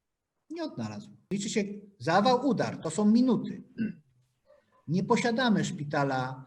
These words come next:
w szpitalu oddziału kardiologicznego, żeby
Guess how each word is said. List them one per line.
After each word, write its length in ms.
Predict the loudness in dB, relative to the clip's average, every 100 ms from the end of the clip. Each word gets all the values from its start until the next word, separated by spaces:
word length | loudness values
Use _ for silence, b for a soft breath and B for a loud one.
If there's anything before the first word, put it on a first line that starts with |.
| _
w 60 | -18
szpitalu 560 | -12 -4 0 0 0
oddziału 600 | -2 0 2 2 2 -2
kardiologicznego, 1080 | -4 -4 -2 0 2 0 -2 -6 -4 -2 -2
żeby 440 | -4 -4 -6 -8